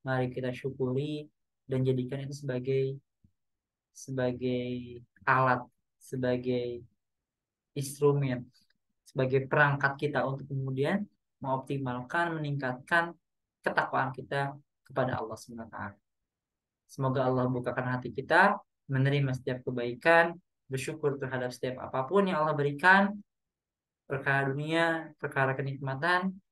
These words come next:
dan senantiasa insecure terhadap orang-orang yang ketakwaannya lebih hebat daripada kita, dan menjadikan kita sebagai motivasi untuk terus beramal, untuk terus meningkatkan,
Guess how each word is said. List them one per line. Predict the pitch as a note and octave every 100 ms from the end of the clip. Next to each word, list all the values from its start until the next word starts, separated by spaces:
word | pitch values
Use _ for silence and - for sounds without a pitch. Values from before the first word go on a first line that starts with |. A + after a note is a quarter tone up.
| _ _
dan | E3 E3+ F#3
senantiasa | F#3 E3 D#3 D#3 D#3 D3+
insecure | E3+ E3 G#3 G#3 E3+ C#3 B2+ - _ _
terhadap | - D3 C#3+
orang-orang | C#3 C3+ C#3+ D3+ D#3
yang | D#3
ketakwaannya | C#3+ C3+ C3+ D#3+ F3
lebih | E3 D#3+ D#3
hebat | E3 D#3+
daripada | D3 C#3+ C3+ B2+
kita, | C#3 G3 G#3 G3+ - _ _
dan | C#3+
menjadikan | D3 C#3 C#3 D3
kita | E3
sebagai | D#3+ C3 C#3+
motivasi | C#3+ C#3+ D3+ D3+ D3 - _ _ _
untuk | C3+ C#3+ D#3+ -
terus | - D#3+ -
beramal, | C#3 B2+ D3+ G3 A#3 B3+ - _ _
untuk | D3 D3 D3
terus | D#3+ E3
meningkatkan, | D#3+ C#3+ C#3+ E3 E3 D#3 B2+ B2+